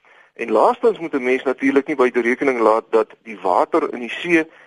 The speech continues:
en die lug in die atmosfeer is beweegbaar. Ehm, hulle, hulle, hulle is nie vas op een plek nie. So as daar nou massaverplasings in die gesteentes op die aarde voorkom, dan sal die water in die see maklik nou kan rondbeweeg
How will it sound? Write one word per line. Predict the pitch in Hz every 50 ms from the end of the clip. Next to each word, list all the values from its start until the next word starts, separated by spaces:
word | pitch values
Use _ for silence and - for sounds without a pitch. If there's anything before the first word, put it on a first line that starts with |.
| _ _ _
en | - - 107
die | 104 - 147
lug | 160 151 147 -
in | 156
die | 139 123 107
atmosfeer | - 120 - - 120 113 - - - 127 131 127 120 - - _ _ _ _ _
is | - 113 -
beweegbaar. | - 117 117 107 101 107 113 156 - - - 113 98 90 101 135 - - _ _ _ _ _ _ _ -
Ehm, | - 95 101 98 101 107 104 104 - -
hulle, | - - 87 95 107 107 101 98 -
hulle, | - 101 101 101 101
hulle | - - 101 - 117
is | - -
nie | 175 160
vas | - - 131 - -
op | 127 -
een | - 139 139 123
plek | - - - - -
nie. | 143 -
So | - -
as | - - 185 196 -
daar | - 202 202 190
nou | - 160 143
massaverplasings | 113 107 113 139 - 214 196 - 180 156 - - 156 143 143 135 - 147 143 -
in | 135 117
die | 117 110
gesteentes | - 113 110 - - - 208 233 240 - - 113 - - - _ - - - _ _
op | - - 107 -
die | 117 107
aarde | 104 107 107 104 110 104
voorkom, | - - 113 110 104 - 143 160 160 - - - - - - _ _
dan | - 113 120 -
sal | - 147
die | 147 143 117
water | 98 98 104 139 160 - 170 165
in | 156
die | 147 135
see | - - - 151 143
maklik | 113 95 95 113 - 156 151 - - - -
nou | - 113 113
kan | - 120 113 110
rondbeweeg | 107 117 131 131 - 123 117 107 110 107 104 101 -